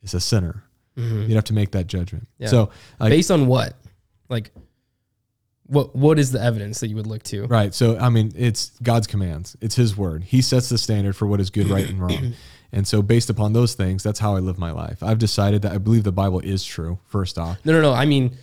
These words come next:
Speaker 2: so you said you would have to det-, you would have to come to a judgment that that person's not saved.
Speaker 1: Right.
Speaker 2: Right. So what are some
Speaker 1: Oh.
Speaker 2: evidences that you could see,
Speaker 1: Oh, gotcha.
Speaker 2: um, that would help you determine that person may not be saved?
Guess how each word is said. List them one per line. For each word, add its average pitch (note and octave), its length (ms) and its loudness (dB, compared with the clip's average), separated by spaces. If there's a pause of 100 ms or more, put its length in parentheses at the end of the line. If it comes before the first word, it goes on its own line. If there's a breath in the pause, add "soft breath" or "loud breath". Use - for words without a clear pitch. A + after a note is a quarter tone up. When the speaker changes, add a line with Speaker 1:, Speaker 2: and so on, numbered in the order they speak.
Speaker 2:
so C3+ 240 2
you B2+ 320 2
said B2+ 300 2
you B2+ 80 4
would B2+ 60 4
have B2+ 160 2
to C#3+ 80 0
det-, A#2 300 -4
you C3 140 0
would C3+ 80 4
have C3 140 0
to - 60 -10
come C3 220 2
to B2 140 0
a G#2+ 60 0
judgment A2+ 480 0
that G#2+ 60 -6
that G#2+ 180 -4
person's G#2+ 320 -4
not G2+ 240 -6
saved. F2 360 -10
Speaker 1:
Right. F2+ 300 -2
Speaker 2:
Right. G#2 300 -4
So C3+ 100 2
what C#3+ 160 4
are D#3 80 4
some B2 220 0
Speaker 1:
Oh. - 80 -8
Speaker 2:
evidences G2+ 560 -2
that G#2+ 280 -8
you A2 100 -4
could G#2 180 -10
see, A2+ 580 -6 (460)
Speaker 1:
Oh, A#2 80 0
gotcha. G2 440 -2
Speaker 2:
um, A2 440 -4
that B2 100 2
would A#2 140 0
help C#3+ 260 0
you B2 80 0
determine A2 460 -2
that G#2+ 100 -6
person A2 400 -6
may C3+ 260 0
not A2 140 -4
be F2+ 120 -10
saved? D2+ 340 -12